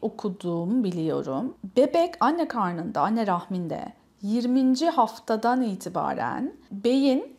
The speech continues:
aslında iş şeyini tamamlıyor, gelişimini tamamlıyor ve beyin kayda almaya başlıyor. Bu ne demek biliyor musun? Aslında anne karnında yirminci haftadan itibaren olup bitenlerin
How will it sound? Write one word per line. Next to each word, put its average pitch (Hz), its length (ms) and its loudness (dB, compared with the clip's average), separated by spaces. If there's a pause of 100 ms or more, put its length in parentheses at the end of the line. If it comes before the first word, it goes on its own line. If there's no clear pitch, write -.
(140)
aslında 208 680 0 (100)
iş 226 120 -2
şeyini 233 500 0
tamamlıyor, 220 800 2
gelişimini 226 520 -2
tamamlıyor 240 640 0
ve 254 120 2
beyin 285 240 0
kayda 254 540 2
almaya 175 440 -4
başlıyor. - 500 -10 (220)
Bu 254 100 6
ne 349 120 6
demek 190 300 0
biliyor 339 180 -4
musun? - 400 -8 (300)
Aslında 294 380 2
anne 302 220 2
karnında 165 380 -6
yirminci 226 440 -4
haftadan 302 580 -2
itibaren 190 640 -2 (160)
olup 339 420 -2
bitenlerin 185 800 -4